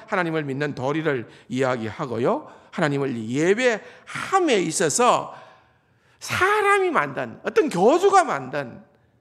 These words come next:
그런 어떤 교리와 계명이 만약에 성경 말씀에 거슬리는 그러한 내용을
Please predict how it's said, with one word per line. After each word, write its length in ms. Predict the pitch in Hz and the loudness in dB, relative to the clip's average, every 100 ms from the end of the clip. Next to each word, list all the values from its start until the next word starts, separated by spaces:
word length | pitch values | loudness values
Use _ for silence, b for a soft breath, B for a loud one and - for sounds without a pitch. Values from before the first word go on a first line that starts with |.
| _ _ - | _ _ -4
그런 260 | 240 285 | 0 2
어떤 640 | 190 - - 214 180 123 - B B | 0 0 0 2 0 -4 -8 B B
교리와 440 | - 170 180 170 143 | 2 2 4 4 2
계명이 420 | 143 147 151 131 | 0 -2 -2 -2
만약에 840 | 113 131 175 262 277 269 277 277 277 B - | -2 0 2 4 2 2 0 0 -6 B -16
성경 400 | - 175 160 147 | -6 -4 -2 0
말씀에 1200 | 117 120 - 143 131 123 123 - - 139 117 101 B B B - | -2 -2 -8 -10 -10 -12 -14 -16 -8 -8 -6 -10 B B B -12
거슬리는 760 | 131 151 135 143 127 117 98 - b b | -8 -4 -4 -4 -6 -6 -10 -16 b b
그러한 480 | - 220 190 165 123 | -4 -2 -2 -4 -6
내용을 600 | 113 120 135 127 110 92 | -6 -4 -4 -4 -6 -8